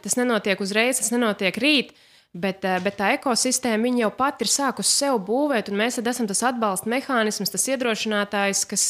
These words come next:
ā, kas palīdz tam tālāk augt un savienot visas tās iespējas. Un, ā,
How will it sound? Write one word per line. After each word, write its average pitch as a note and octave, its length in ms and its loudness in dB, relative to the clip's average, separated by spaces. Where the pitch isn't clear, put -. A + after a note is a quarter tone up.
ā, F#3+ 80 0
kas G3 160 -4
palīdz A#3+ 400 0
tam F#3+ 160 -4
tālāk A3 480 0
augt - 240 -4
un A3 80 2
savienot G3+ 640 0
visas - 240 -2
tās F3 240 -2
iespējas. F3+ 480 -2
Un, F#3+ 240 2
ā, F#3+ 300 2